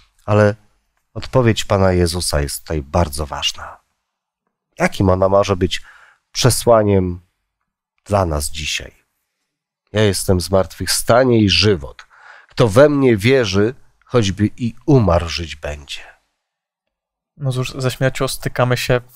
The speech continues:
Speaker 2: praktycznie każdego dnia.
Speaker 1: Mhm.
Speaker 2: E, moglibyśmy nawet policzyć statystycznie, ile osób umarło, podczas gdy my tutaj rozmawialiśmy. Mm, więc jest to na pewno przesłanie wielkiej nadziei,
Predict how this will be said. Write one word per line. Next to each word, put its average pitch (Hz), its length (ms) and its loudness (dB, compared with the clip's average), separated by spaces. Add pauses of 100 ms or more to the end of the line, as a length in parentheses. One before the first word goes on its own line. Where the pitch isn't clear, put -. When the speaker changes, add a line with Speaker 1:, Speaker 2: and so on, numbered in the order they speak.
(320)
Speaker 2:
praktycznie 120 460 -6
każdego 123 500 0
dnia. 120 260 -4
Speaker 1:
Mhm. 87 540 -12 (500)
Speaker 2:
E, 123 220 -2
moglibyśmy 131 480 -2
nawet 127 280 -2
policzyć 151 420 -2
statystycznie, 143 540 -4
ile 135 160 2
osób - 260 -4
umarło, 131 360 0
podczas 127 340 -6
gdy 127 140 -2
my 127 80 0
tutaj 127 220 -2
rozmawialiśmy. 131 680 0 (1300)
Mm, 120 320 -4 (320)
więc 131 340 -4 (600)
jest 147 160 0
to 175 80 4
na 165 80 2
pewno 160 240 -4
przesłanie 151 440 0
wielkiej 147 300 0
nadziei, 139 440 0